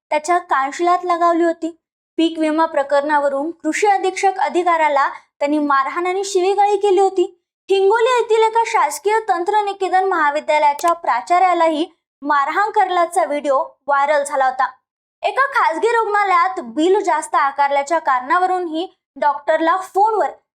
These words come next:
धमकी दिल्याचा व्हिडिओही व्हायरल झाला होता. शिवाय उमेदवारी जाहीर होण्याआधीच,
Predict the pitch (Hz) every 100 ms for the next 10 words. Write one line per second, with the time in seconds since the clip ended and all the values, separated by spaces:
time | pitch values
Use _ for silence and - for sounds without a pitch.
0 | - 302 302 302 440 403 349 311 339 311
1 | 277 359 415 330 294 349 _ _ 277 277
2 | 294 285 277 262 254 254 - _ _ _
3 | - 440 539 - 339 381 440 453 440 440
4 | 381 311 415 427 403 403 302 269